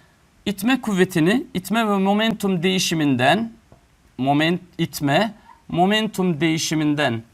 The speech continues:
söylersek, cisme uygulanan kuvvetin uygulanma süresi kütle çarpım hız değişimi şekliyle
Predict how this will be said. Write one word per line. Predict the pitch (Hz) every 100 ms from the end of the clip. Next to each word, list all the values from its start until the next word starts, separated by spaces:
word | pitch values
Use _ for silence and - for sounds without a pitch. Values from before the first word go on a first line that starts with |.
| - -
söylersek, | - 139 107 95 98 - 185 196 - _ _
cisme | - 185 190 226
uygulanan | 185 180 151 143 127 120 120
kuvvetin | - 185 156 165 - 185 226 - - _ -
uygulanma | 175 175 170 180 180 190 214
süresi | - 151 123 127 139 160 220 - - - _ -
kütle | 220 202 196 196
çarpım | 170 143 143 - 233 240 - - _ _
hız | - 233 160
değişimi | 135 131 123 131 107
şekliyle | - 101 - 110 123 214